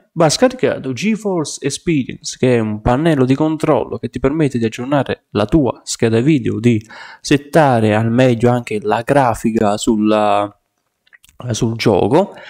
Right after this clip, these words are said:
Quindi tu scarica questo driver, è un pannello di controllo, quindi come puoi vedere GeForce Experience, questo qua. E se vai su driver,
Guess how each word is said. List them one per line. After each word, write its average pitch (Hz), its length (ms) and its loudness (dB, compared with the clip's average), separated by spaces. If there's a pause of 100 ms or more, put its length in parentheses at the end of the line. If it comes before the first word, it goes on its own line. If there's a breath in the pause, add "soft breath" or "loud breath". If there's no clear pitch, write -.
(260 loud breath)
Quindi 135 220 0
tu 127 140 0
scarica 120 560 2
questo 117 400 0
driver, 131 680 0 (120)
è - 140 -2
un 110 120 -2
pannello 110 360 0
di 110 100 2
controllo, 170 500 -2
quindi 120 260 -8
come 117 240 -8
puoi 113 140 -10
vedere 127 360 0
GeForce - 880 -2
Experience, - 760 -4
questo - 360 -2
qua. 143 520 -2 (2500 loud breath)
E - 80 -6
se 156 140 4
vai 156 180 4
su 190 160 2
driver, 156 540 0